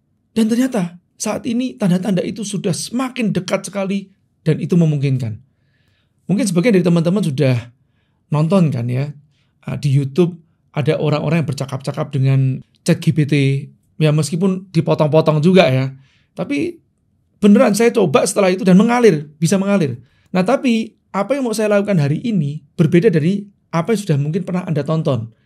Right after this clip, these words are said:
Kenapa? Karena hari ini saya akan memfungsikan beneran C G P T ini untuk membantu pekerjaan kita sebagai penjual nih terutama teman-teman. Kita mulai aja ya teman-teman, biar nanti Anda ngerti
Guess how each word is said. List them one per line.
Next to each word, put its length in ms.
Kenapa? 260
Karena 480
hari 240
ini 80
saya 220
akan 160
memfungsikan 580
beneran 480
C 160
G 160
P 160
T 80
ini 400
untuk 240
membantu 400
pekerjaan 720
kita 560
sebagai 800
penjual 560
nih 160
terutama 320
teman-teman. 400
Kita 160
mulai 240
aja 160
ya 80
teman-teman, 560
biar 160
nanti 240
Anda 240
ngerti 480